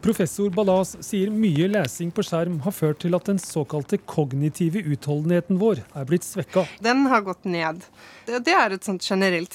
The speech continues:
Speaker 2: trekk i tiden, at fordi vi leser veldig mye digitalt, så forventer vi flere avbrudd, også når vi leser på papir. Eh, denne nye måten å lese på med mange avbrudd, den preger ikke bare lesingen på mobiltelefon på bussen, den preger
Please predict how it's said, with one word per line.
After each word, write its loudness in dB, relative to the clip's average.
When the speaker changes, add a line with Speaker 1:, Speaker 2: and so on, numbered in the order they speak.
Speaker 2:
trekk -4
i -6
tiden, -2
at 2
fordi -6
vi -2
leser -4
veldig -4
mye -4
digitalt, 0
så 4
forventer -2
vi 2
flere 0
avbrudd, -8
også 0
når 2
vi 2
leser -4
på -12
papir. -4
Eh, -4
denne 0
nye 0
måten 0
å 2
lese 0
på 4
med 2
mange 0
avbrudd, 0
den 0
preger -4
ikke -6
bare 2
lesingen -4
på -6
mobiltelefon -6
på -4
bussen, -2
den -2
preger -2